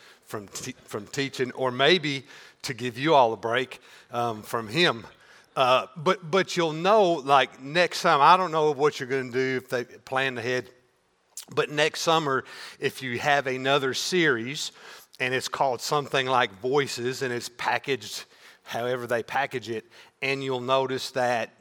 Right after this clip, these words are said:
Matt is not teaching for four or five weeks, you'll know that it really should be called,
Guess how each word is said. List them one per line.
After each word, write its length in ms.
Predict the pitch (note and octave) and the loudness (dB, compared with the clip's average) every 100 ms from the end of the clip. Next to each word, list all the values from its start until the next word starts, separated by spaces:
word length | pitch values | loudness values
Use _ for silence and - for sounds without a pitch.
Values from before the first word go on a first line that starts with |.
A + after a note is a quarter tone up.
| - | -16
Matt 400 | A#2+ B2+ B2+ B2+ | -6 0 0 0
is 120 | A#2 | -4
not 220 | B2 A#2+ | -4 -4
teaching 380 | - B2 - C3 | -6 -10 -10 -10
for 160 | D3 C3 | -10 -10
four 240 | C3+ C#3 | -8 -10
or 20 | |
five 300 | C3+ C3+ C3+ | -6 -6 -4
weeks, 440 | C#3+ C#3+ C3 - - - - _ | -4 -6 -10 -12 -12 -20 -20 _
you'll 220 | A2+ C3 C3 | -6 -4 -2
know 360 | B2 A2+ A#2+ | 0 0 0
that 300 | A#2 A2+ A2+ - | 0 0 -2 -8
it 160 | B2 | -6
really 240 | B2 D3 C3 | 0 0 0
should 200 | - G#2+ | -6 -10
be 100 | A#2+ | -8
called, 520 | - A#2 A2 A2 | 0 2 2 -2